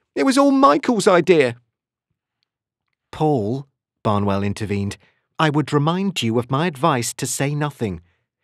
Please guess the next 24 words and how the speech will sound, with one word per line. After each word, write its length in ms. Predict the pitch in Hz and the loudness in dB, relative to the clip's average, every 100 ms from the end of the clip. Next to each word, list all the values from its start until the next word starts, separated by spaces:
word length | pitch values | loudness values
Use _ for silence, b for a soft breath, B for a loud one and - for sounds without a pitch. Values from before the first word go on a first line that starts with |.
| _ _ - | _ _ -10
These 320 | 165 208 233 | -6 -6 -6
clothes 480 | - 196 165 143 - | -2 -2 -2 -4 -6
were 80 | |
found 360 | 160 170 160 151 | -2 0 0 -2
at 100 | - | -2
Michael 340 | 151 151 147 | -2 -2 -4
Dolby's 580 | 127 165 175 143 113 90 | -2 0 0 0 -4 -6
home, 320 | 113 87 95 135 b | -6 -6 -6 -8 b
not 380 | 135 143 - - | 0 0 0 -2
yours." 520 | 165 151 98 85 - _ _ _ _ _ _ _ | 0 0 -2 -6 -10 _ _ _ _ _ _ _
She 140 | - 120 | -8 -6
turned 460 | - 123 101 92 | -2 -2 -2 -6
to 80 | - | -6
Harvey. 480 | 101 117 95 90 82 _ _ _ _ _ _ _ | -2 -2 -2 -6 -10 _ _ _ _ _ _ _
"That 180 | 151 147 | -2 0
is 160 | 147 | -2
correct, 720 | - 147 151 117 - - - - _ | -2 -2 -2 -4 -6 -14 -20 -20 _
isn't 300 | 147 151 160 | -8 -4 -4
it?" 220 | 214 262 - _ _ _ _ _ _ _ _ _ | -6 -8 -18 _ _ _ _ _ _ _ _ _
"It 160 | 92 101 | -8 -6
is," 360 | 82 165 - - _ _ _ _ _ | -6 -6 -10 -14 _ _ _ _ _
Harvey 240 | - 104 101 | -8 -6 -4
confirmed. 580 | 107 98 107 98 98 - _ _ _ _ _ _ - | -6 -6 -4 -4 -6 -12 _ _ _ _ _ _ -4
"And, 360 | 170 165 170 | -2 -2 -4